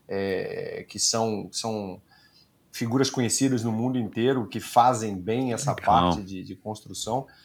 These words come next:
Speaker 1: Então, é, é, mas é super interessante. É, é,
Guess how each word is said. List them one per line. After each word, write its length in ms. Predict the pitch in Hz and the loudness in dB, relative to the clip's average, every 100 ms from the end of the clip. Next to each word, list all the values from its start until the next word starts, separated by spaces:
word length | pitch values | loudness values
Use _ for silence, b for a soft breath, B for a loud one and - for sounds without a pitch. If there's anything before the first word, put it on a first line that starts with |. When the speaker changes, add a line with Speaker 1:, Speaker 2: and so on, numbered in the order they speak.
| b b | b b
Speaker 1:
Então, 460 | - 107 - 110 127 | -10 -8 -2 2 4
é, 360 | 127 123 107 - | 4 2 0 -4
é, 500 | 110 98 101 - - - _ _ _ _ - | -8 -6 -6 -10 -14 -20 _ _ _ _ 0
mas 340 | 113 139 131 | 6 8 8
é 100 | 143 | 6
super 340 | 135 135 135 | 6 2 4
interessante. 640 | 135 127 127 120 95 92 98 | 2 2 2 0 -2 -4 -4
É, 80 | |
é, 200 | 98 - | -4 -4